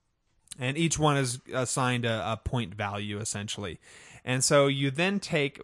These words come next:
this is something my dad put together. Uh, like, he built it all himself. So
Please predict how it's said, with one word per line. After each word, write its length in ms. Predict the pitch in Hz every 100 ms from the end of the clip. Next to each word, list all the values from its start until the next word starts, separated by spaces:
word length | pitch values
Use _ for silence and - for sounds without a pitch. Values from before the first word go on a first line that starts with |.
| 117
this 480 | - 98 139 151 202
is 100 | 180
something 240 | 196 180 139
my 140 | 117
dad 500 | 110 127 131 139 131
put 180 | 143 -
together. 560 | 117 117 120 147 160 -
Uh, 300 | 120 113 110
like, 200 | 113 113
he 160 | - 156
built 360 | 117 131 131 143
it 100 | 127
all 140 | 120
himself. 400 | 131 120 131 127
So 200 | 123